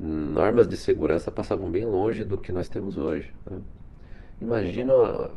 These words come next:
você trabalhar nisso horas e horas, fazer hora extra em fim de semana, à noite e tal,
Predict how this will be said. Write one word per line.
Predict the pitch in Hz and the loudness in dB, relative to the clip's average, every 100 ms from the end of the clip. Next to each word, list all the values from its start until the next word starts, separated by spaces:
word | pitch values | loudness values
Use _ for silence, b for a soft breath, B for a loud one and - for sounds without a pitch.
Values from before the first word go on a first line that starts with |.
| - | -6
você | - - 95 | -6 -4 -4
trabalhar | 95 90 90 78 | -4 -2 0 0
nisso | 78 98 - - 76 - - - B B B B - | -2 -4 -6 -10 -12 -12 -14 -14 B B B B -8
horas | 92 95 - 80 | 2 4 4 0
e | |
horas, | 71 73 95 - - | -2 -2 -2 -4 -4
fazer | - 78 | -4 0
hora | 101 101 73 | 2 2 2
extra | 78 101 - - | 2 0 -2 -10
em | - | -10
fim | - - | -8 -10
de | - | -10
semana, | - - 139 104 - | -10 -8 -4 -4 -4
à | - | -6
noite | - - 226 - | -2 0 0 -2
e | - | -8
tal, | - - - | -4 -4 -4